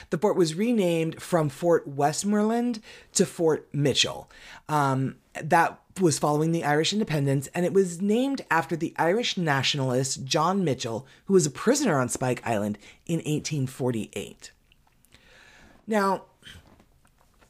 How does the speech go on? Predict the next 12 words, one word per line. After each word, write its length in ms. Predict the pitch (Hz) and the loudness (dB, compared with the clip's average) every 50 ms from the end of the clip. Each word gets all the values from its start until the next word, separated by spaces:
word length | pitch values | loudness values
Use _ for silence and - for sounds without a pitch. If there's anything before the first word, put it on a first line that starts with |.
| _ _ _ _ _ _ _ _ _ _ _ _ _ | _ _ _ _ _ _ _ _ _ _ _ _ _
in 120 | - 277 294 | -2 0 2
the 80 | 311 | 4
mid-nineteenth 500 | 269 226 196 202 185 175 151 165 156 135 | 4 4 4 2 0 0 0 -4 -6 -2
century, 580 | - 226 214 185 - - 123 82 87 - - - _ _ _ _ - - - - - - - - _ - | 0 2 2 2 0 -2 -4 -6 -10 -14 -16 -18 _ _ _ _ -20 -20 -20 -20 -20 -20 -20 -20 _ -2
Ireland 320 | 196 220 269 302 285 208 | 0 0 0 2 0 0
was 240 | 175 185 202 190 196 | 2 2 0 0 2
in 160 | - 190 180 | 0 0 0
the 80 | 175 160 | 2 2
midst 440 | 156 160 151 151 - - - - - _ _ | 2 2 0 0 0 -4 -4 -6 -14 _ _
of 80 | - 127 | 0 0
a 60 | 135 | 0
crisis. 640 | 131 - - 101 98 - - - - - - - | 0 0 -4 -4 -4 -6 -10 -12 -12 -14 -14 -14